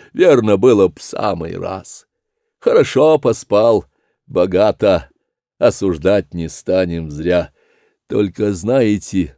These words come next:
война-то не закончена, друзья. Как дойдем до той границы по Варшавскому шоссе, вот тогда, как говорится, отдохнем.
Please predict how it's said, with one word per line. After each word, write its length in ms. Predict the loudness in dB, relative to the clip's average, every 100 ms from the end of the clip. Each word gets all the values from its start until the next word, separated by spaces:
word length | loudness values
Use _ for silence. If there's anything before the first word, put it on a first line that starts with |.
| -14
война-то 1040 | -6 -4 -4 -2 0 0 -2 -4 -4 -6 _
не 240 | -12 -10
закончена, 1000 | -10 -12 -10 -4 -4 -4 -10 -12 -10 -10
друзья. 640 | -8 -10 -6 -2 0 -2 -8 _ _ _ _ _ _
Как 380 | -4 0 2 2
дойдем 800 | 2 4 2 2 2 4 0 -4 _ _ _
до 220 | -4 -4
той 300 | -2 -2 -2
границы 920 | -2 -4 -2 -2 -4 -6 -10 -6 -6 -6
по 100 | -8
Варшавскому 800 | -8 -10 -10 -8 -8 -12 -14 -14
шоссе, 640 | -16 -20 -8 0 0 0 _ _ _ _ _
вот 260 | 0 0 -2 _ _
тогда, 560 | -2 -2 -4 -2 -2 -2
как 280 | -8 -10 -10
говорится, 580 | -10 -6 -6 -8 -10 -10
отдохнем. 880 | -10 -12 -12 -14 -14 -14 -14 -16